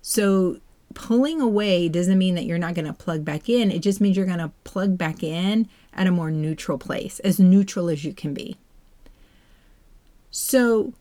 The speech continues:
say you plug your kid back in, they do a do-over and it works well. Now you're in this awkward place like, "Oh, people are gonna ask me about it."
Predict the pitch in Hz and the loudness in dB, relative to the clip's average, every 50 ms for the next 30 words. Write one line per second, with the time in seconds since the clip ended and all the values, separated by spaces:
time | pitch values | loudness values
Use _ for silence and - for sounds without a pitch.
0 | _ - - - - 302 294 269 262 - - - 254 233 214 226 208 196 - - | _ -4 -2 0 2 2 2 2 0 -2 -4 -4 -2 -2 0 -2 -4 -6 -6 -4
1 | 220 196 175 185 170 180 - 269 294 311 269 233 202 165 170 165 165 156 139 220 | -4 -4 -2 -2 -2 -4 -2 -2 0 2 2 2 2 2 0 -2 -2 -2 -2 0
2 | 269 285 254 202 160 165 170 170 170 165 165 180 180 180 - - 196 175 180 - | 0 2 2 0 0 0 0 0 -2 -2 -2 -4 -4 -4 -4 -2 -2 -2 -2 -2
3 | 180 180 180 185 - - - 190 190 233 262 240 - - - - - - _ _ | -2 -2 -4 -4 -6 -8 -8 -6 -4 -4 -4 -4 -6 -8 -10 -14 -16 -20 _ _
4 | - 196 190 196 226 269 311 349 370 370 339 349 339 330 311 302 285 254 - - | 0 2 2 2 2 0 0 -2 -2 -2 -2 -2 -2 -2 -2 -2 -2 -4 -2 -2
5 | 214 220 226 - 240 220 196 - - 240 214 208 202 - 202 180 175 160 165 175 | -2 -2 -2 -2 -4 -4 -4 -4 -6 -4 -2 -2 -2 -2 -2 -2 -2 -2 -2 -2
6 | 185 180 175 170 160 156 156 - - 180 170 - 165 160 156 147 147 - - - | 0 0 0 0 -2 -2 -4 -6 -6 -6 -6 -6 -6 -6 -6 -6 -6 -6 -8 -8
7 | 165 147 - - - - - - - - - - - - - | -8 -8 -8 -6 -8 -8 -8 -10 -10 -10 -10 -10 -12 -12 -14